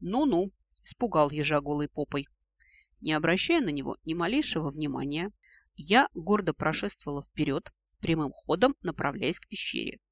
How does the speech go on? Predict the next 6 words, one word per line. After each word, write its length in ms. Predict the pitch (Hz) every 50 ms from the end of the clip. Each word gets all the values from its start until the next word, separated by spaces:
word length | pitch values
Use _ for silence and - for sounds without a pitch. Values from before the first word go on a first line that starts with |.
| _ _ _ _ _ _ _ _ _ _ _ _ _ _ -
«Эй!» – 340 | - 185 226 277 254 156 - _ _ _ _ _ _ _ _ -
опешил 500 | - 160 - - - 135 - - - -
пращур. 420 | - - 139 - - - - - - _ _ -
«Ты 160 | - 180 208
куда?» 420 | - - 349 370 349 254 180 - - _ _ _ _ _ _ _ _ _ _ -
«Домой». 500 | 175 143 151 135 135 127 123 139 165 185